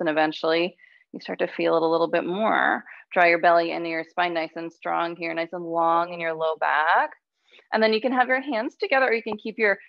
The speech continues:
elbows out wide. We're working on balance here. So, um, you can always come back to this and try it again on your own to just come back into really building up balance and support in the body with your elbows nice and wide.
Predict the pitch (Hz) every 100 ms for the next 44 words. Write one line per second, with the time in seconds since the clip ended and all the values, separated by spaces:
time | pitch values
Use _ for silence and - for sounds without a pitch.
0 | - - 190 220 233 214 214 190 170 165
1 | 170 196 196 226 202 185 165 170 170 170
2 | - - - - 180 160 156 _ _ -
3 | 98 98 143 180 180 180 180 - 180 160
4 | 170 - 165 160 - 160 156 _ _ -
5 | 175 165 165 160 156 156 156 151 156 156
6 | - 156 156 165 160 _ _ - - 180
7 | 180 165 - 160 160 165 160 165 185 185
8 | 180 165 156 160 160 151 - 160 160 156
9 | 156 160 156 - - - 156 165 156 156
10 | 156 151 156 151 - - - 196 208 165
11 | 175 175 170 170 175 - 165 190 185